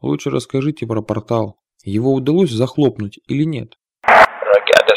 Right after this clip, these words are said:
Speaker 2: сработали великолепно, что ещё не означает, что можно опускать руки и счастливо улыбаться.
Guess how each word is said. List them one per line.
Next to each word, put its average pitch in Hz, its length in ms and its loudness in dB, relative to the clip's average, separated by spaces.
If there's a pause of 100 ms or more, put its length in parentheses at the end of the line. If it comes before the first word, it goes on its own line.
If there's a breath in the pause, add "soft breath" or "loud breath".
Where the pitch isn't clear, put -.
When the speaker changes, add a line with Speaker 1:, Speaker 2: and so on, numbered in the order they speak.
Speaker 2:
сработали 98 640 6
великолепно, - 760 2 (280)
что - 220 4
ещё 107 320 6
не 101 80 0
означает, 104 580 6
что - 200 2
можно 98 340 4
опускать 95 500 4
руки 127 300 -6 (120)
и 117 80 -6
счастливо 101 540 4
улыбаться. 104 500 2